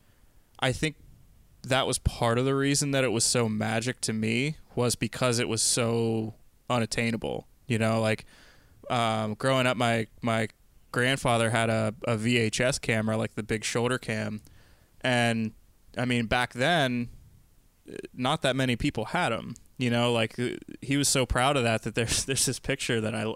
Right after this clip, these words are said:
I love. He went on vacation with my grandmother, uh, and they were younger,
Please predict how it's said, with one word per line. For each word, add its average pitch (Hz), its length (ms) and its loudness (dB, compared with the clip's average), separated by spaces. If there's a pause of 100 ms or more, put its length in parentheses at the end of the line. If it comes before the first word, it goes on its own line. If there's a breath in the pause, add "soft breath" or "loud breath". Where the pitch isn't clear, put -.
I 113 120 -2
love. 113 560 0 (440 soft breath)
He 131 160 0
went 135 160 2
on 127 80 2
vacation 120 540 0
with 113 240 -2
my 110 320 0
grandmother, 110 720 0 (220)
uh, 117 220 2
and 110 80 -2
they 113 80 0
were 110 120 0
younger, 117 520 0